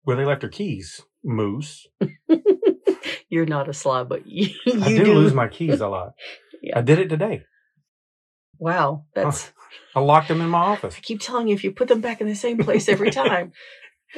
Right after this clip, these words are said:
Speaker 2: But if you're gonna lock them in the office, I can't help you with that. So when it comes to our sex drives, once the newness of the physical relationship wears off, a lot of times I think we find that we're opposites in that area too.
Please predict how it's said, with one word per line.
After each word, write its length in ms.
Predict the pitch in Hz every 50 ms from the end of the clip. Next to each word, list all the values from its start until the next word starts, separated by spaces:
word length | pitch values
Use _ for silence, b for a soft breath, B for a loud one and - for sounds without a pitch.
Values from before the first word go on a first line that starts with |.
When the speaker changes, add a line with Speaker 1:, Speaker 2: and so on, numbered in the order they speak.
| 240 220 185
Speaker 2:
But 200 | 160 165 156 - -
if 160 | 185 190 -
you're 120 | 208 208
gonna 120 | 202 190 180
lock 180 | 180 180 180
them 80 | 185 175
in 60 | 170
the 100 | 165 165
office, 320 | 160 156 156 - 151 -
I 80 | 160 156
can't 220 | 151 - 160 -
help 180 | 160 147 147 147
you 100 | 160 -
with 140 | - - -
that. 220 | - - - - _ _ _ _ _ _ _ _ _ _ _ _ _
So 380 | - - 240 233 220 214 202 -
when 180 | 233 247 247 254
it 80 | 240
comes 240 | - 320 370 339 330
to 120 | - 285 -
our 100 | - 156
sex 340 | 156 - - - - - -
drives, 460 | - - - - - - - - - _ _ _ _ _ _ _ _ _ _ _
once 340 | 185 202 220 240 247 -
the 140 | - - 240
newness 380 | 220 208 196 190 190 196 196 -
of 100 | 185 156
the 80 | 160
physical 500 | 151 - - 170 151 175 170 165 180 175
relationship 720 | 170 170 160 156 156 151 151 - 156 147 - 165 151 147 -
wears 320 | - 143 143 143 139 139
off, 360 | 135 - 156 151 147 - - _ _ _ _ _ _ _ _ _ _ _ _
a 80 | 170 160
lot 180 | 156 160 170
of 80 | 185 180
times 300 | - 170 165 185 196 202
I 80 | 202
think 200 | 202 220 208 202
we 120 | - 214 202
find 240 | - 208 202 202 202
that 100 | 208 -
we're 160 | 185 190 -
opposites 520 | 175 190 190 - 196 196 - 196 196 -
in 100 | 196 190
that 160 | 190 190 190
area 340 | 190 190 185 185 185 185 190
too. 400 | - - 202 208 214 160 - -